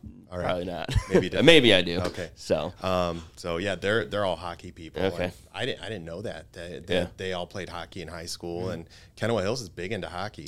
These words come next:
Speaker 2: Yeah,
Speaker 1: So
Speaker 2: yeah,
Speaker 1: that's
Speaker 2: they
Speaker 1: awesome.
Speaker 2: are. Yep, it's definitely,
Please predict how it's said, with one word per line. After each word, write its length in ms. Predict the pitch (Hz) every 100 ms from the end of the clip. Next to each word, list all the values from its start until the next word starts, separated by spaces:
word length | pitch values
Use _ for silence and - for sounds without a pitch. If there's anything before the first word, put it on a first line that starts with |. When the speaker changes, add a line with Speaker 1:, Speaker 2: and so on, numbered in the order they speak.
| -
Speaker 2:
Yeah, 240 | 87 87
Speaker 1:
So 120 | 82 87
Speaker 2:
yeah, 180 | 85 85
Speaker 1:
that's 120 | 85
Speaker 2:
they 80 | 87
Speaker 1:
awesome. 200 | 85 80
Speaker 2:
are. 180 | 82 85
Yep, 340 | 85 85 85
it's 360 | 87 85 - -
definitely, 600 | - 95 104 98 95 90